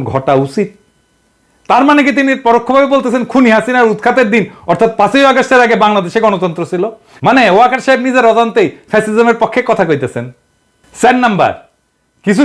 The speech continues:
সামরিক কর্মকর্তা সাবেক প্রধানমন্ত্রী বা স্বরাষ্ট্রমন্ত্রী সরাসরি নিয়ন্ত্রিত সংস্থাগুলোতে কাজ করার সময় নিয়মের বাইরে গিয়া কিছু করতে পারেন বইলা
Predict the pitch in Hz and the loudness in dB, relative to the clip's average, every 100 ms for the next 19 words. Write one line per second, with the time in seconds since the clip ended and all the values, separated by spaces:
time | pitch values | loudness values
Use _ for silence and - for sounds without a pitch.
0 | - 269 269 269 269 247 254 247 254 - | 2 2 2 0 0 0 0 0 -2 -2
1 | - 233 226 220 208 240 233 226 226 226 | 0 2 2 2 0 0 -2 -2 -2 0
2 | 208 196 196 214 208 208 202 - _ - | 0 0 -2 -2 0 0 -2 -6 _ -8
3 | - 254 262 294 285 247 247 202 226 226 | 0 2 2 2 0 0 0 -2 -2 -2
4 | 226 196 208 214 214 226 240 226 208 175 | -2 -2 0 0 2 2 -2 -2 -2 -2
5 | - 185 135 - _ - 214 254 240 180 | 0 0 -2 -4 _ -2 2 2 2 2
6 | 190 247 226 202 - 175 220 220 - 196 | 2 2 2 0 0 -4 -2 -2 -2 -2
7 | - 254 233 156 147 156 | 2 2 2 0 -2 -2